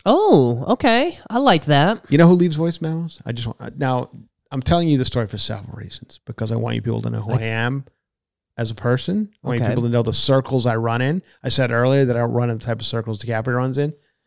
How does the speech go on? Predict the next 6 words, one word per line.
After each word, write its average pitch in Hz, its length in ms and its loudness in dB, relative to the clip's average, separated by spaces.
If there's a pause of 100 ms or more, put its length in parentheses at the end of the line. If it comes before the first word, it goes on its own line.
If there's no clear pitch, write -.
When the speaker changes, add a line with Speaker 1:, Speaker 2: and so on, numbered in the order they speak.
(280)
Speaker 2:
but 143 100 6
I've 156 160 8
gotten 143 200 2
several 165 600 2
voice 123 500 2
memos - 580 -8